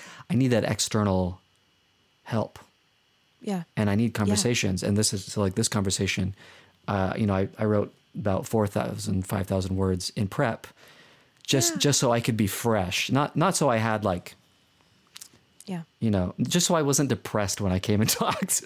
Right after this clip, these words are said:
Speaker 2: No, no, I, I'm the same way. Like, I, I, I totally get it. I totally get it. Yeah. And, and I'm, I'm, I mean, yes, I do the same thing. Like, I will sit and, like, tunnel vision on my work, and, and it,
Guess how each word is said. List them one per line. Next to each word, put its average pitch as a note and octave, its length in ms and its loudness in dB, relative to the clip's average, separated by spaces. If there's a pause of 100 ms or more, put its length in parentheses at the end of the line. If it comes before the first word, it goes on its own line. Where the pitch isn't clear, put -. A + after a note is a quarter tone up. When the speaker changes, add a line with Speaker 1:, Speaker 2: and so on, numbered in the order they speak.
(120)
Speaker 2:
No, E4 340 4
no, F4+ 280 4
I, D4+ 320 2 (100)
I'm C#4+ 160 2
the F4 100 2
same E4+ 280 2
way. D#4+ 300 4
Like, A#3 240 2 (100)
I, G3 160 -2
I, A#3 180 2 (100)
I A#3+ 120 -2
totally C#4 460 2
get G#3+ 180 2
it. C4+ 240 2
I G3+ 80 0
totally B3+ 380 0
get F#3+ 160 2
it. - 180 0 (400)
Yeah. C#4+ 180 4
And, B3+ 160 0
and B3+ 160 2
I'm, C4 280 2
I'm, B3 220 -2
I - 40 -10
mean, A#3+ 280 0 (360)
yes, G#3 480 0
I A#3 120 2
do B3 140 0
the A#3 100 2
same A3+ 220 2
thing. G#3+ 220 2
Like, F3+ 220 0
I G3+ 120 2
will G#3 140 2
sit A3 340 0
and, G#3 120 0
like, G3 220 0
tunnel G3+ 360 0
vision G3+ 320 2
on F#3+ 120 2
my F#3 140 2
work, F3+ 460 0
and, A3+ 260 2
and A#3+ 140 2
it, C4+ 100 0